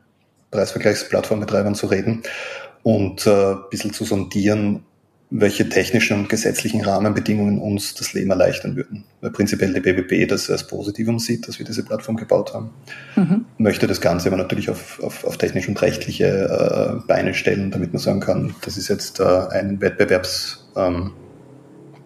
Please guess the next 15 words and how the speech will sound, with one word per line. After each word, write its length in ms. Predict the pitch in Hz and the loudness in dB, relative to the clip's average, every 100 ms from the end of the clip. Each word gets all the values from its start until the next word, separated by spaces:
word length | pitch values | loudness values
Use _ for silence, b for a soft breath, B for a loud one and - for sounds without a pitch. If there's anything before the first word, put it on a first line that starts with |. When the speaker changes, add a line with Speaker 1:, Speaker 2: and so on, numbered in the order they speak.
| - - - - - | -20 -20 -18 -18 -14
Speaker 1:
Wettbewerbs-, 800 | - - - - 90 85 - - | -10 -6 -2 0 2 2 0 -2
äh, 500 | 95 90 87 95 90 - B B B B | 0 2 2 0 0 -4 B B B B
Zusatz, 840 | - 113 110 104 90 - - - - | 0 4 4 4 2 -2 -6 -8 -2
der 140 | 95 | 0
quasi 260 | 90 87 85 | 2 0 -2
gesichert 420 | 85 - - - | -4 -4 -4 -6
ist, 340 | - - - | -6 -10 -6
auch 160 | - - | -6 -4
auf, 180 | - - | -6 -6
auf 200 | - - | -4 -4
rechtlicher 360 | - - - | -4 -4 -4
Ebene, 300 | 92 90 90 | -4 -2 -4
dass 140 | 92 - | -4 -6
das 180 | 95 | -2
weiterhin 500 | 90 85 - 92 92 | 0 0 -2 -6 -6